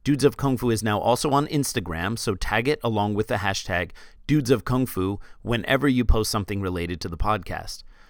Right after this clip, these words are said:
A great way to support the dudes is to rate and review it on either the iTunes or Android app stores. The written reviews are immensely more helpful than just giving us a five-star rating.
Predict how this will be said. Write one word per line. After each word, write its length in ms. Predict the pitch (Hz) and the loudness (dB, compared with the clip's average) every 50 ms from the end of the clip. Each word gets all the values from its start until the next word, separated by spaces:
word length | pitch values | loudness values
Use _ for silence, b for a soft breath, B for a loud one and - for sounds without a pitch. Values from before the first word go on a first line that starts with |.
| b b b - | b b b -2
A 120 | 127 123 | -2 -2
great 340 | 113 101 120 147 170 - - | -2 2 4 4 4 4 4
way 160 | 123 117 110 | 2 2 2
to 80 | 98 98 | 2 0
support 380 | - - 101 - 117 104 - | -4 -4 -4 0 0 -2 0
the 80 | - 90 | -2 -8
dudes 320 | - - 95 95 95 90 | -4 -2 -2 -2 -2 -4
is 180 | - - 104 - | -6 -6 -6 -6
to 120 | - 110 | -4 -4
rate 360 | 95 90 95 107 110 131 - - | -4 -2 0 2 2 2 0 -2
and 180 | 117 120 117 113 | -2 -2 0 2
review 380 | 117 104 87 92 104 98 92 | 0 0 -2 -2 -2 0 0
it 120 | 101 104 - | 0 -2 -2
on 160 | - 107 101 92 | -2 -6 -6 -4
either 220 | 107 117 107 110 98 | -4 0 2 2 2
the 160 | 90 95 - - | 0 -2 -2 2
iTunes 560 | 127 143 151 139 - - 95 98 110 117 113 | 2 2 2 0 -2 -4 -2 -2 -2 -2 0
or 160 | 104 110 104 - | 0 0 0 0
Android 500 | 101 98 92 98 98 110 104 104 107 - | -2 -4 -4 -4 -2 0 0 0 0 0
app 200 | - 120 - - | 0 0 0 0
stores. 480 | - - - 101 82 69 - - - - b b b b b b b b | -2 -2 -2 -2 -4 -4 -6 -8 -10 -12 b b b b b b b b
The 100 | - 117 | -4 -2
written 260 | 113 127 165 - 170 143 | 2 2 2 2 2 2
reviews 400 | 123 117 104 107 101 107 107 - - | 2 2 2 0 0 0 -2 -2 0
are 120 | 107 101 | 0 0
immensely 580 | 95 101 107 113 127 139 147 - - 135 135 131 | 2 2 2 2 2 2 2 -2 0 2 4 4
more 220 | 127 123 123 120 | 4 4 4 4
helpful 380 | 113 117 107 - - - 90 90 | 4 4 2 2 2 -2 -2 -2
than 180 | 87 90 90 | -2 -4 -4
just 220 | 85 107 98 - - | -4 -4 -4 -4 -4
giving 240 | - 95 101 98 95 | -4 -4 -4 -4 -4
us 140 | 90 - | -4 -6
a 40 | 101 | -6
five-star 540 | - - 80 80 87 82 - - 101 92 90 | -6 -6 -6 -6 -4 -6 -4 -2 -2 -2 -2
rating. 400 | 90 98 104 104 92 82 65 | 0 2 2 2 2 0 -4